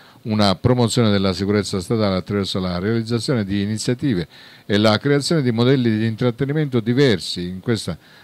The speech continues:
non facile fase didattica a distanza. Pertanto,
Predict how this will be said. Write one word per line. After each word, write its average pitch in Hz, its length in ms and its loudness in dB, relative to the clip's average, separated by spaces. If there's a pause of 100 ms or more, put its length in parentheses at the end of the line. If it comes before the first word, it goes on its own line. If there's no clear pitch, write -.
non 120 200 -2
facile 104 380 0
fase 101 480 0
didattica 98 560 -2
a 92 40 -6
distanza. 82 600 -12
Pertanto, 123 720 0